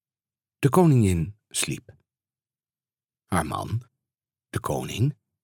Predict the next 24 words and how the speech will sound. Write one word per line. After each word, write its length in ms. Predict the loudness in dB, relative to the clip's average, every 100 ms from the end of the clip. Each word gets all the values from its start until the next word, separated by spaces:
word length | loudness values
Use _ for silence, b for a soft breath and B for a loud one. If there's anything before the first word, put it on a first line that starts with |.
| _
was 280 | 0 0 -2 _ _
zachtjes, 680 | -10 -8 -8 -10 -8 -8 -10 _
vrijwel 580 | -2 2 4 4 4 2
zonder 480 | 2 4 4 2 -2
geluid 360 | -2 -4 -4
te 100 | -8
maken, 440 | -10 -8 -2 -2 -2 B B B B
uit 240 | 2 2
bed 200 | 0 -10
gestapt 560 | -8 -8 -4 -4 -6 -18 _
en 340 | -4 -2 -2 -6
naar 260 | -6 -6 -4
het 120 | -4
raam 340 | -4 -6 -10
gelopen. 580 | -12 -12 -10 -12 -14 -18 _ _ _ _ _ _ _ _ _ _ _ _ _ _ _
Daar 320 | -4 -2 0 0
had 180 | 0
hij 180 | -2 -4
de 80 | -4
gordijnen 600 | -2 0 2 4 2 0
een 80 | -2
klein 300 | -2 0 0
stukje 440 | -4 -8 -10 -6
opengeschoven 960 | 0 0 0 0 -2 -2 -4 -4 -8